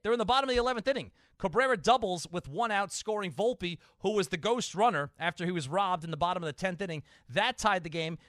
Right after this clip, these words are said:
sent it to the twelfth, where Milwaukee scored two more runs. So now they're up three to one, and you figure that's all she wrote for the Yankees. But in the bottom of the twelfth inning, Stanton leading off the inning hits a home run to tie it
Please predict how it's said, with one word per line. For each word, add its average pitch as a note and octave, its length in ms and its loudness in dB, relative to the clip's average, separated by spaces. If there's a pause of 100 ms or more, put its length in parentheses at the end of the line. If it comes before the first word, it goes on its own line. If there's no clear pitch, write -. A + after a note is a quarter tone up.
sent A#3 400 -2
it G3 120 -8
to F#3+ 120 -4
the D#3 80 -10
twelfth, F#3 640 0
where E3+ 180 0
Milwaukee F3+ 540 0
scored F3+ 400 -6
two - 260 -4
more G#3+ 280 2
runs. D3+ 420 -6 (220)
So - 140 -8
now G#3 160 2
they're A3+ 120 0
up F#3 120 0
three A3 280 -4
to B3 80 -2
one, C#3 360 -6 (260)
and E3+ 120 -8
you E3+ 60 -4
figure G3 240 -4
that's G3+ 240 0
all G#3 340 4
she - 180 -6
wrote F#3 220 -2
for F#3 120 -8
the D#3+ 80 -6
Yankees. D3 640 -6 (340)
But F#3 100 0
in G3 100 -2
the E3+ 220 2 (440)
bottom A#3 400 4
of G3 80 0
the D#3+ 60 -6
twelfth D#3 420 -2
inning, D#3+ 180 -4
Stanton G3+ 580 -4
leading F3 300 -6
off D#3 220 -2
the D#3 120 -8
inning D#3 180 -8
hits E3 180 -6
a D3+ 60 -4
home A3 300 2
run E3 300 -2 (320)
to G3 140 -6
tie D3+ 300 -2
it - 180 -6